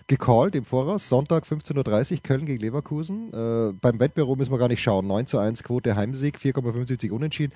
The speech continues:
eins Komma dreiunddreißig Auswärtssieg. Und, äh, die Statistik, äh, Saison und ich würde sagen Jahrzehnte übergreifend spricht auch nicht für den ersten F C Köln, weil von den letzten vierzig Partien gegen einen Tabellenführer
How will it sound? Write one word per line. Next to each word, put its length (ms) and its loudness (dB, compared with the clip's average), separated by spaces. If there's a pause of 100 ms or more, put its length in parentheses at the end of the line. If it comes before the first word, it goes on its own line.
(340)
eins 240 2
Komma 200 4
dreiunddreißig 520 2
Auswärtssieg. 720 0
Und, 400 2
äh, 100 10
die 120 2
Statistik, 680 2
äh, 240 6
Saison 520 6
und 220 -2
ich 80 -6
würde 160 0
sagen 220 4
Jahrzehnte 460 6
übergreifend 520 2
spricht 240 2
auch 140 2
nicht 120 2
für 80 -2
den 100 -6
ersten 240 0
F 40 -8
C 140 -2
Köln, 240 2
weil 80 0
von 100 -8
den 100 2
letzten 300 0
vierzig 540 0
Partien 420 4
gegen 220 2
einen 220 2
Tabellenführer 680 2